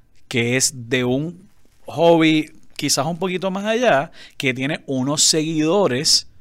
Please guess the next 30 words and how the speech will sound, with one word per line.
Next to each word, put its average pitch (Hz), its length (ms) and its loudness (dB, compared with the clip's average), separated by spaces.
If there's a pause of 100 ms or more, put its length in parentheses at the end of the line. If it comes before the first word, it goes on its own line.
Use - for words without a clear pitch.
(380)
donde 123 220 -4
me 123 80 -2
escribe 117 360 -6
gente 160 380 -2
a 113 180 -2
través 104 320 -12
del 127 140 -2
mundo 190 340 0
para 110 240 -2
preguntarme 147 760 -4
si 110 280 0
esta 123 340 -4
cerámica 135 720 -2
es 139 260 -4
de, 131 380 0
hecha 139 220 -8
por 127 180 -4
fulano 131 460 -2
de 151 100 2
tal, 180 480 4 (400)
o 120 180 0
necesito 120 1120 -2
conseguir 139 580 -4
algo. 214 380 0
Hoy 127 220 0
que 143 180 -4
una 120 220 -4
amiga 135 260 -4
estaba 127 380 -4
publicando, 147 640 -4